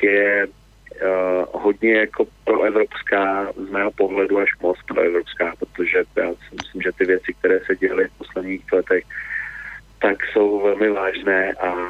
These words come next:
my si musíme hájit v první řadě opravdu svou suverenitu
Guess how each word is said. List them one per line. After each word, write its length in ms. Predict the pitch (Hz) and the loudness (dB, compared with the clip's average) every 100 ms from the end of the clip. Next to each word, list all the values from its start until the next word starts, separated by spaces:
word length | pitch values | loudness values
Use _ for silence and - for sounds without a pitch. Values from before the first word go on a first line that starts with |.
| 85 87 87 87 87 - - | -6 -6 -8 -8 -10 -10 -6
my 200 | 95 92 87 | 0 0 0
si 140 | 98 95 98 98 95 95 92 | 2 4 4 4 2 -2 -6
musíme 380 | - - 95 95 | -10 -4 -2 0
hájit 280 | 92 95 - | 2 0 0
v 60 | |
první 280 | 92 92 95 | -2 0 2
řadě 240 | 92 92 | 2 2
opravdu 320 | 92 - 92 95 | 0 2 0 0
svou 260 | - 92 | -8 -10
suverenitu 680 | - 87 90 92 87 87 | -6 0 2 2 0 -4